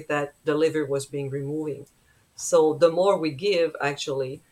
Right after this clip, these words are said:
the more the liver will be removing. And when we get to really high supply, then this is why actually the concentrations will plateau, because, you know, once the cow doesn't have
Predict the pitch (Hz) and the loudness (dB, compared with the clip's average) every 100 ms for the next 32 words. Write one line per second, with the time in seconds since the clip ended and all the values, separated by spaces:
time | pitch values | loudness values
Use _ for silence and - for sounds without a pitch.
0 | _ - 165 151 156 147 143 160 147 135 | _ 0 2 4 2 2 2 0 0 -2
1 | 135 135 139 135 135 139 156 131 123 - | -2 -4 -8 -6 -6 -6 -6 -8 -10 -14
2 | _ - - 147 143 135 135 - - 165 | _ -18 -4 0 2 2 0 -6 -4 -2
3 | 165 156 156 160 - 139 135 160 160 139 | 0 2 2 2 0 -6 0 2 2 0
4 | - - 151 147 143 143 - - 208 165 | -4 -4 0 2 2 -2 -10 -6 -4 -2
5 | 143 147 _ _ _ - 156 139 139 139 | -2 -6 _ _ _ -4 -2 0 0 -2
6 | 131 135 147 147 135 139 143 135 139 - | -4 -4 -2 -4 -4 0 2 2 -2 -4
7 | 139 139 143 135 139 135 156 151 143 139 | -4 -2 -4 -8 -14 -10 -8 -6 -6 -6
8 | 135 - 135 131 131 - 147 170 - 143 | -6 -6 -6 -8 -10 -4 -4 -2 -4 -4
9 | - 135 - 135 135 - - _ _ - | -6 -10 -6 0 0 -2 -16 _ _ -8
10 | 131 135 143 165 156 151 147 151 151 143 | -2 0 2 2 2 -4 0 0 0 -2
11 | 139 131 - 143 131 | -2 -8 -6 -4 -4